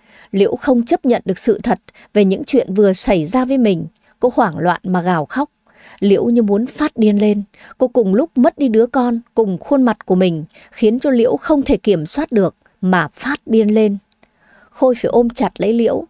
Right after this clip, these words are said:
để tránh cho cô quá kích động mà làm chuyện dại dột. Vòng tay của Khôi vững chãi là thế mà vẫn phải cố gồng hết sức mới có thể kìm được Liễu lại. Có lẽ là cô đã quá kích động mất rồi. "Anh buông em ra,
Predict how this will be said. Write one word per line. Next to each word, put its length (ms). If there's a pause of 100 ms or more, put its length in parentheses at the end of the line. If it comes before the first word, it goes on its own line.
(220)
để 220
tránh 300
cho 140
cô 240
quá 280
kích 160
động 200 (300)
mà 120
làm 200
chuyện 320
dại 260
dột. 220 (540)
Vòng 340 (140)
tay 280
của 120
Khôi 300
vững 220
chãi 300
là 180
thế 360 (280)
mà 140
vẫn 200
phải 340
cố 240
gồng 240
hết 220
sức 240 (120)
mới 260
có 100
thể 200
kìm 300
được 240
Liễu 180
lại. 260 (500)
Có 100
lẽ 320
là 300
cô 140
đã 180
quá 340
kích 200
động 240
mất 160
rồi. 340 (640)
"Anh 200
buông 180
em 160
ra, 320